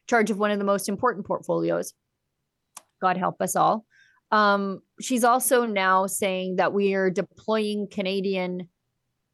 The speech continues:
surveillance planes, which I guess we didn't deploy when we were being spied on by the Chinese, uh, to spy on gang activity. I know, not in Toronto, in Haiti.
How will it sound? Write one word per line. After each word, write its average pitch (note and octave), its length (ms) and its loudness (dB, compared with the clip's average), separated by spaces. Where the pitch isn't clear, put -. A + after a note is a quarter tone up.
surveillance G#3 720 0
planes, D3+ 680 -10
which G#3+ 300 2
I G3+ 100 2
guess F#3+ 240 -2
we F3+ 80 0
didn't F3+ 340 -6
deploy G3+ 540 -2
when F3 320 -8
we F3+ 120 -6
were E3+ 140 -4
being E3+ 200 -6
spied E3+ 260 -2
on E3+ 140 -2
by E3 100 0
the E3 80 -2
Chinese, E3 440 -8
uh, G#3 220 4
to G#3 500 0
spy A3 380 0
on F#3+ 280 -2
gang F#3+ 320 0
activity. E3 760 -4
I A3 80 2
know, F#3+ 120 0
not G3+ 200 0
in F#3 120 -2
Toronto, D#3 520 -6
in A3 100 0
Haiti. G3 380 -2